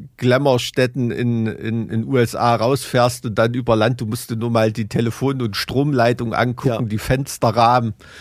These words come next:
Speaker 1: äh, überhaupt die Infrastruktur und so weiter. Also da, ähm, weißt du, wo das Land eigentlich steht, ne? Also das
Speaker 2: Ich,
Speaker 1: ist schon krass.
Speaker 2: ich,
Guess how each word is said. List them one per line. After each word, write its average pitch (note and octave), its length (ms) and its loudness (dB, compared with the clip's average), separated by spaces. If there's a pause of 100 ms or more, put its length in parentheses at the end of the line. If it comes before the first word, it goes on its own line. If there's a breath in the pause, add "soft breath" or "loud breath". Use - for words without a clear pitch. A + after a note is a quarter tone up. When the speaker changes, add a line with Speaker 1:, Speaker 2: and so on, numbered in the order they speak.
(220 loud breath)
Speaker 1:
äh, B2+ 360 2 (260 loud breath)
überhaupt D3 480 2
die C3 80 -2
Infrastruktur C3+ 1000 0
und B2 180 -2
so B2 160 -4
weiter. B2 380 2
Also A2 340 -2
da, A2 440 2 (520)
ähm, A2+ 200 -6
weißt A2+ 260 -2
du, A2+ 80 -12
wo A#2 80 -6
das G#2 200 -4
Land G#2 280 -2
eigentlich G#2 540 -4
steht, - 480 -8 (440)
ne? G#2 200 -4 (800 loud breath)
Also F#2+ 280 -2
das F#2+ 200 -8
Speaker 2:
Ich, - 100 -4
Speaker 1:
ist - 100 -6
schon F#2+ 300 -2 (260)
krass. G#2 300 -2
Speaker 2:
ich, - 180 -8